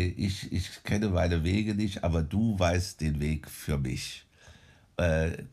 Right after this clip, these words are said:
da ist vielleicht auch, der liebe Gott ist vielleicht auch ein großer Zampano. Aber er, ja, weiß ich nicht, das kann ich jetzt auch nicht so sagen,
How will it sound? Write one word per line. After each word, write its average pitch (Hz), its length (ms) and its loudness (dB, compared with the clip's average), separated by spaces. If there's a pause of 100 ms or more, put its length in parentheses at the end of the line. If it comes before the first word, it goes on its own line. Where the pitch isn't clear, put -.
(240)
da 92 280 2
ist - 680 -8
vielleicht - 400 -4
auch, 101 180 -6
der - 140 -4
liebe 92 240 0
Gott - 240 -6
ist - 120 -10
vielleicht - 260 -4
auch - 140 -4
ein - 100 -6
großer - 380 -12
Zampano. - 680 -12 (380)
Aber 90 280 -2
er, - 220 -4 (720)
ja, - 220 -8
weiß - 240 -10
ich - 140 -14
nicht, - 180 -16 (180)
das - 140 -20
kann - 100 -6
ich 85 100 -4
jetzt - 220 -8
auch - 60 -4
nicht 69 160 -4
so - 100 -10
sagen, - 320 -6